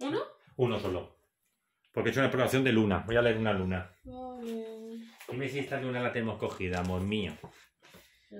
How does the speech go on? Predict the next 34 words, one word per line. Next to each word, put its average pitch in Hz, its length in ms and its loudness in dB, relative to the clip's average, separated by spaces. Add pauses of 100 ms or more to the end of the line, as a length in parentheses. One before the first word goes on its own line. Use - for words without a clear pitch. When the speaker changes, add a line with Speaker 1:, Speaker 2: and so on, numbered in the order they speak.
Speaker 1:
ver. 226 120 -16
Speaker 2:
Tenemos 127 300 -2
el 131 80 -2
trescientos 98 460 -4
cuatro, 131 440 0
creo 131 140 -4
que 117 100 -4
sí, 107 160 -6
o 101 80 2
el 101 60 -4
trescientos 98 420 -6
cincuenta 98 320 -4
y 98 80 -2
cuatro. 151 480 -2 (1000)
Speaker 1:
Trescientos 269 460 -6
cuatro 294 240 -4
ya, 233 220 -4
trescientos 254 380 -8
cincuenta 208 320 -6
y 208 60 -6
cuatro 220 260 -10
no. 202 180 -8
Speaker 2:
Pues 196 180 -6
trescientos 95 380 -4
cincuenta 82 260 -8
y 87 60 -6
cuatro. 90 240 -6
Vamos 110 140 -4
a 101 80 0
leer 95 140 0
la 90 120 -2
luna. 85 220 -4
Así 117 180 -2
ya 123 240 0